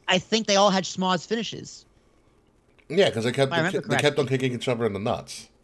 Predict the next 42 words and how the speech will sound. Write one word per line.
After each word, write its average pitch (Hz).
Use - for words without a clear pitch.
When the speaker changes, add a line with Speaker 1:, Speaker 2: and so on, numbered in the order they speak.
Speaker 1:
Yeah, 226
it -
was 175
fucking, 233
it's -
fucking 254
Speaker 2:
Like, 143
Speaker 1:
stupid, 135
Speaker 2:
stop 170
kicking 190
Speaker 1:
dude. 196
Speaker 2:
each -
other 185
Speaker 1:
It 180
Speaker 2:
in 180
the 202
Speaker 1:
was 180
Speaker 2:
nuts. 143
Speaker 1:
stupid. 131
Speaker 2:
Just, 123
let's 127
have 160
the 175
match. 147
Speaker 1:
Yeah, 156
just 127
have 143
the 151
match. 110
Speaker 2:
Just, 113
just, -
Speaker 1:
Exactly. 123
Speaker 2:
just 110
have 120
the 123
match. 95
Um, 104
who 202
comes 202
out 190
of 180
this? 196